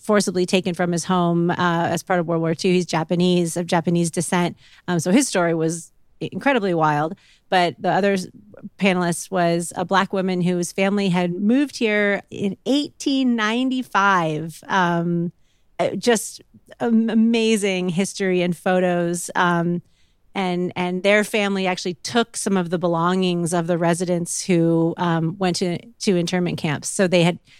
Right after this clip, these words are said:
like, were keeping, like, valuables and watching stores for them. I mean, just this amazing neighborhood, all happening, you know, right around,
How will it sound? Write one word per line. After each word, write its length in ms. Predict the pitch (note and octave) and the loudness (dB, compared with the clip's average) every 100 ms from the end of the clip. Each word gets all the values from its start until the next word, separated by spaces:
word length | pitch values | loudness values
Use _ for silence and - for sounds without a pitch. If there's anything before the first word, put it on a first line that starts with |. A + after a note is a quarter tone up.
| - | -4
like, 120 | G#3 | -4
were 120 | G3 F3+ | -2 -6
keeping, 460 | - B3 A3 G3 | 0 0 0 -2
like, 160 | F#3 E3 | -2 -2
valuables 840 | E3 D#3+ F#3 F#3+ G3 F#3+ F#3 F3+ | -2 0 2 2 0 0 0 -2
and 140 | E3 E3+ | -2 0
watching 320 | F3 - F3 | 0 -2 -6
stores 600 | - G3 F3+ G3+ G#3 F#3+ | -4 0 2 4 2 0
for 140 | G#3+ | -4
them. 500 | G3 G3 F#3+ F#3+ F#3+ | 0 2 2 0 0
I 60 | F#3+ | 0
mean, 140 | G3 | 0
just 200 | B3 B3+ | 0 0
this 200 | G#3+ - - | -2 -6 -8
amazing 720 | - G3 F3+ F#3 G3 F#3 F#3 - | -4 0 0 0 0 0 -2 -2
neighborhood, 680 | G3+ F#3 F3+ F3 E3+ E3 D#3+ _ _ - | -4 -2 -2 -2 -4 -6 -8 _ _ 0
all 200 | B3 C4+ | 2 4
happening, 580 | C4 C4+ B3+ B3 A#3+ A#3+ - | 2 -2 -6 -6 -6 -8 -8
you 80 | |
know, 240 | G#3+ F#3 F#3 - | -6 -6 -10 -4
right 340 | G3+ A3+ A#3 A3 | 2 2 0 -4
around, 680 | G#3 G3 F#3+ F#3+ F#3+ F#3+ | 0 0 2 0 -4 -6